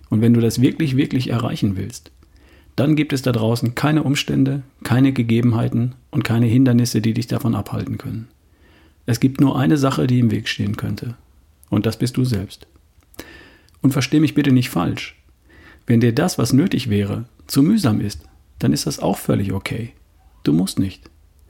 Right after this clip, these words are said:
Niemand zwingt dich und die Erwartungen der anderen taugen nicht, um dich zu motivieren. Das Einzige, was dich motivieren kann, ist ein Traum, der dich wirklich begeistert. Und solange dieser Traum noch nicht da ist,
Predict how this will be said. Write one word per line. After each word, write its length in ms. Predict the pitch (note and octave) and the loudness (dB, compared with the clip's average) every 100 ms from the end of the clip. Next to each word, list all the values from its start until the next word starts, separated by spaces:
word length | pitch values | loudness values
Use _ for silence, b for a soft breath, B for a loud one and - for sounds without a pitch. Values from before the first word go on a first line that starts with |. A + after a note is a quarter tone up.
| b b b - | b b b 2
Niemand 320 | F#3 G3 D#3+ | 2 2 0
zwingt 300 | - C3+ B2+ | 0 0 -2
dich 240 | C3+ - _ _ | -10 -18 _ _
und 140 | B2 | -2
die 60 | B2+ | 0
Erwartungen 520 | A2+ A2+ D#3+ E3 D3+ | 0 0 0 2 4
der 160 | B2+ - | 2 2
anderen 460 | G#3 D#3 C3+ D#3 - _ _ | 2 2 2 -2 -6 _ _
taugen 320 | - B2 B2 | -2 0 2
nicht, 200 | A#2+ C#3 | 2 2
um 120 | C3+ A#2+ | 0 0
dich 160 | A#2+ | 0
zu 100 | - | -2
motivieren. 580 | A2 G#2+ A2+ G2 F#2+ G2+ - _ _ b b b b b - | -2 0 -2 -4 -6 -10 -18 _ _ b b b b b -6
Das 160 | - | -2
Einzige, 400 | C#3 G3+ F#3+ D3+ | 2 2 2 0
was 140 | C#3 C3 | 2 0
dich 120 | B2 | 2
motivieren 520 | B2+ B2+ A2+ F3+ C#3+ | 2 2 2 2 0
kann, 320 | - A#2 A#2+ - - | 0 0 -2 -8 -14
ist 160 | - B2 | -6 -4
ein 140 | A2+ | -4
Traum, 460 | - B2+ A2 G2+ - - - | -2 0 0 -2 -8 -12 -6
der 100 | G#2 | -4
dich 220 | G#2 - | -4 -2
wirklich 300 | C3+ - C3+ | -2 -2 -2
begeistert. 640 | C#3 C#3 C#3 - - - - - - - B B B B | -2 0 -2 -4 -10 -12 -20 -20 -20 -20 B B B B
Und 140 | - B2 | 2 4
solange 340 | A#2 C#3+ E3+ | 4 4 4
dieser 260 | D3+ C#3+ C3+ | 4 2 2
Traum 280 | - C#3+ C3+ | 2 4 4
noch 120 | A#2+ | 4
nicht 220 | A2+ - | 0 0
da 160 | F3 G3 | 2 2
ist, 320 | G#2 - | -2 -6